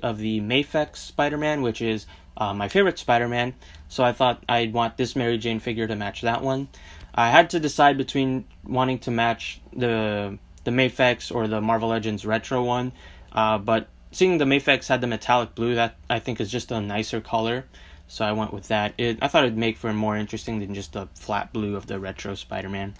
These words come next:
For the web lines, I used Micron pens, uh, which have nice fine tips and, um,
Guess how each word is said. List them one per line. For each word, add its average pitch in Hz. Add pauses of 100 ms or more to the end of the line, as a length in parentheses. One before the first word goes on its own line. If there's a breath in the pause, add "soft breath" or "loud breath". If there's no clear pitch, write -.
For 151
the 143
web 151
lines, 160
I 131
used 127
Micron 135
pens, 147 (280 loud breath)
uh, 117
which 113
have 120
nice 131
fine 127
tips -
and, 113
um, 104